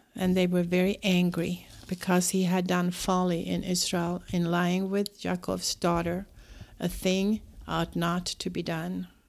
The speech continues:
Hamor talked with them, saying, "The soul of my son Shechem longs for your daughter. Please give her to him as a wife.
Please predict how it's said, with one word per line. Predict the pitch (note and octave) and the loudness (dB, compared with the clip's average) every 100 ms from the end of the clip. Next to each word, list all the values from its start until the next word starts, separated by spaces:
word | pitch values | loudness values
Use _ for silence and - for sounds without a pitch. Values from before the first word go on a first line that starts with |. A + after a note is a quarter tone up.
| - - - - - - - - - - - - - - - | -20 -18 -18 -18 -18 -14 -14 -14 -18 -20 -20 -18 -18 -8 4
Hamor | A#3+ C4+ | 6 8
talked | C4 - B3 - - | 6 2 2 0 -2
with | F3+ | -2
them, | F3+ E3 | -2 -4
saying, | E3 - E3 D#3+ F#3 F#3 - _ - - - _ | -2 -2 -2 -2 -6 -8 -12 _ -20 -20 -20 _
"The | A3 | 4
soul | A3 - B3 C4 C4 | 4 6 6 6 4
of | B3 B3 | 6 6
my | B3 A#3+ | 8 4
son | - F3 F3 | 4 2 2
Shechem | F3+ - - F3 E3 F3+ - | 0 -4 -2 -2 -2 -6 -2
longs | F#3+ F3+ F#3 F#3+ | 2 4 4 2
for | - F3 | 2 2
your | E3 E3 | 2 0
daughter. | E3 D#3+ D#3+ E3+ F3+ - - - - _ _ | 0 -2 -4 -6 -8 -12 -20 -20 -20 _ _
Please | - C4+ C4 | 4 6 6
give | - F#3+ | 6 4
her | F3+ F3 | 4 2
to | F3 E3+ | 2 0
him | F3 E3+ | 0 0
as | E3+ F#3 | 0 0
a | |
wife. | F3 E3 F3 G3+ - - | 0 0 -2 -4 -8 -16